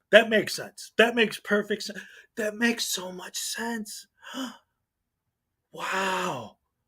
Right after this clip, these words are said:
I get it now. The government, the police,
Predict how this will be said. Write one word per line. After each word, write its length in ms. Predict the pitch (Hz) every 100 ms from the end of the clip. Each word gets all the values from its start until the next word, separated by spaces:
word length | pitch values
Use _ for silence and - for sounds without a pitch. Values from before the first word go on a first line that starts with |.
| _ _ _ _
I 160 | - 202
get 320 | 196 110 240
it 200 | 240 -
now. 420 | 151 131 117 101 _ _ _ _ _ _ _ _ -
The 120 | 147
government, 880 | 117 - 143 160 175 147 127 175 240 - _ _ _ _ _ -
the 160 | 143
police, 1040 | 147 151 131 139 180 180 151 202 - -